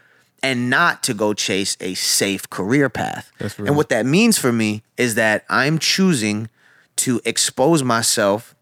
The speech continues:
Speaker 1: creatively, artistically, be vulnerable, let people into my life, let them into my thoughts,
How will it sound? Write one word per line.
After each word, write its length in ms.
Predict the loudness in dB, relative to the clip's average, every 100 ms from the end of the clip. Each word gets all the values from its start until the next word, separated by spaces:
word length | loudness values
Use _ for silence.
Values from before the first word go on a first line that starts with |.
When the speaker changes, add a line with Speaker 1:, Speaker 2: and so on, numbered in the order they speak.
| _
Speaker 1:
creatively, 680 | -10 -2 0 0 0 0 -2 0
artistically, 800 | -2 -2 -4 -4 -4 -4 -4 -4 -10 _ -8
be 120 | -6
vulnerable, 680 | -2 0 2 0 0 0 0
let 180 | -2
people 240 | -4 -6 -4
into 180 | -4 -4
my 140 | -2
life, 540 | 0 0 2 0 -2 -10 -20 _
let 140 | -4
them 120 | -2 -4
into 180 | -4
my 140 | -4 -6
thoughts, 520 | -4 0 2 2 -2